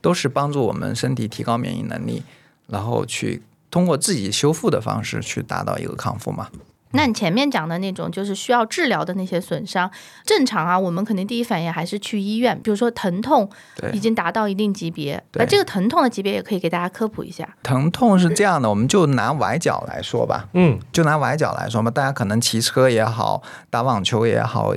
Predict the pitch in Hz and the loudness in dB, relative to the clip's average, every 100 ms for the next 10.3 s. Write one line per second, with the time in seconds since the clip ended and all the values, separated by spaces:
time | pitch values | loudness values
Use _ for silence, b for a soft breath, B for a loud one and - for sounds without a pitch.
0 | 110 110 110 110 120 - 107 110 117 101 | -2 -2 0 2 0 2 0 2 0 0
1 | 101 117 110 104 127 120 - 113 127 120 | 0 0 0 2 0 0 -4 -2 0 0
2 | 123 170 170 120 - - - 120 - - | 2 2 4 2 0 -4 -2 -2 -2 -2
3 | - 67 - B B B 123 156 170 170 | -2 -4 -6 B B B 0 2 2 0
4 | 101 - 175 123 110 135 110 92 98 110 | -2 0 2 2 2 0 0 0 2 2
5 | 110 120 113 117 120 127 - 107 107 123 | 2 2 2 4 2 2 2 2 2 2
6 | 107 - 123 117 110 107 107 - 120 98 | 0 -4 -2 0 -2 -2 -2 0 0 0
7 | 90 101 110 107 104 95 98 110 110 - | -2 -2 -2 -2 -6 -4 -2 0 0 0
8 | - B B B B - 123 160 127 113 | -4 B B B B -4 0 2 2 2
9 | 117 110 - 95 101 120 101 92 110 90 | 2 0 -2 -6 0 0 2 0 0 -2
10 | 85 90 120 | -4 -2 -2